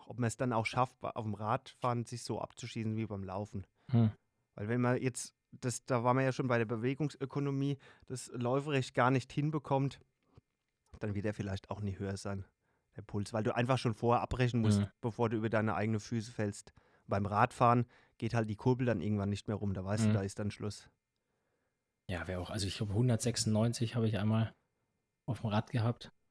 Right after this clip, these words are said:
Speaker 1: Mhm.
Speaker 2: Da ist auch nach oben nicht mehr viel. Bin ja keine dreiundzwanzig mehr wie du.
Speaker 1: Ja. <laughs>
Speaker 2: So.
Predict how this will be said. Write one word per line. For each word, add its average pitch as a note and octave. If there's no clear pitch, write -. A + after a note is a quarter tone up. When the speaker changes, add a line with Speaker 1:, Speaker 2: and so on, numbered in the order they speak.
Speaker 1:
Mhm. A2+
Speaker 2:
Da F#2+
ist -
auch G#2
nach G2+
oben A#2
nicht A2+
mehr A2+
viel. A#2+
Bin C3+
ja B2+
keine G#2+
dreiundzwanzig G#2+
mehr G#2+
wie G2
du. G2+
Speaker 1:
Ja. D3+
<laughs> -
Speaker 2:
So. G2